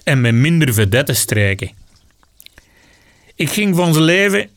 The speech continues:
in het jaar tweeduizend paas ik, is met Polleke Kuppes en zijn Hildeke, zegt maar zijn gerust zijn maat voor alle werk,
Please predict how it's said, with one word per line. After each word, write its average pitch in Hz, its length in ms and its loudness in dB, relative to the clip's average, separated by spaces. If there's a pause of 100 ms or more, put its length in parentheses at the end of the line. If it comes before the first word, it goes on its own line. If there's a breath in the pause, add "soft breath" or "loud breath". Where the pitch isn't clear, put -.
(260)
in 160 120 0
het 151 100 0
jaar 147 260 0
tweeduizend 170 720 2
paas 165 300 -2
ik, 165 180 -6 (160)
is - 200 -4
met 143 260 -2
Polleke 147 340 -2
Kuppes 190 460 -2
en 139 200 0
zijn 127 140 2
Hildeke, 165 540 2 (600 soft breath)
zegt - 320 -6
maar 127 220 0
zijn 113 220 2
gerust 135 440 0
zijn 113 300 2
maat 143 280 -2
voor 127 160 -2
alle 139 300 -2
werk, 143 380 -2